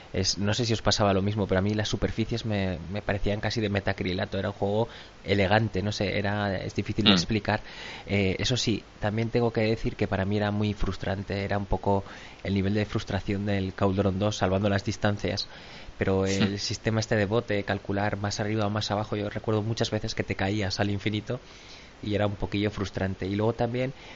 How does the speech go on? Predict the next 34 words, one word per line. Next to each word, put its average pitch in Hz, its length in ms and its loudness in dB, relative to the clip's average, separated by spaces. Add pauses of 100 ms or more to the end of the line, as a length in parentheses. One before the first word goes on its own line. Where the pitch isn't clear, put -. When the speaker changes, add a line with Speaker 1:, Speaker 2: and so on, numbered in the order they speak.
Speaker 1:
a - 80 -4
pesar 107 260 0
de 113 80 0
su 127 140 -2
suavidad, 107 560 0
en 107 160 0
la 95 80 2
mayoría 95 300 2
de 98 60 2
las 101 120 0
pantallas 101 400 -2
sí - 100 0
que 113 140 -2
es - 80 -8
cierto 104 240 -2
que - 80 0
había 98 240 2
otras, 113 320 -2 (580)
eh, 90 460 -4
que 95 140 -4
sí - 220 -2
que 95 140 -4
se 95 180 0
ralentizaba 95 600 2
bastante. 95 420 0
Speaker 2:
Sí, - 180 8
en 98 160 4 (420)
Speaker 1:
Eso 98 100 -10
Speaker 2:
cuanto 95 300 2
Speaker 1:
sí. 101 80 8
Speaker 2:
había 104 180 8 (320)
demasiados 98 400 4
elementos 98 460 2
se, 85 200 4